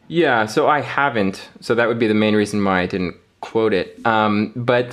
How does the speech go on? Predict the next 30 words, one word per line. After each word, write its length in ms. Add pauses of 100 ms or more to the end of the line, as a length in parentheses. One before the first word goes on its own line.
the, 760 (540)
I 40
mean, 180
my, 420
my 260
knee-jerk 720
reaction 600
would 200
be 160
that 340 (560)
I 120
don't 360
think, 400 (280)
um, 520 (280)
relevance 460
theory 380
is 100
as 160
relevant 500
as 200
they 180
would 180
think. 400 (500)
Um, 460 (120)
so, 500
you 80
know, 140
relevance 500
theory 640 (100)
is, 520